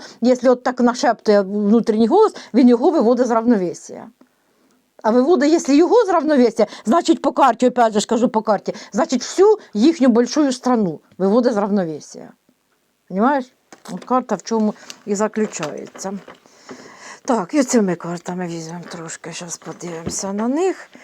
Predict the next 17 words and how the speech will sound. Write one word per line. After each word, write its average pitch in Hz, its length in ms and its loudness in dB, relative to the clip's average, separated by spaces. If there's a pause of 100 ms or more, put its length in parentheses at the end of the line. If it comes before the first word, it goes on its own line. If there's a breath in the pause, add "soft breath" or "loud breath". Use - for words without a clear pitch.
(120)
Нема 415 280 4
ні 339 120 0
побєди, 262 680 2 (220 loud breath)
нема 359 340 4
нічого 330 480 0
такого 285 440 -2
зв'язаного 254 560 0
з 190 100 -4
війною. 269 520 0 (260 loud breath)
Тобто 339 240 0
людина 392 280 2
просто 311 320 -2
вже 320 180 2
зараз, 330 460 -2 (280 loud breath)
ну, 262 80 2
як 285 160 0
сказати, 180 440 -4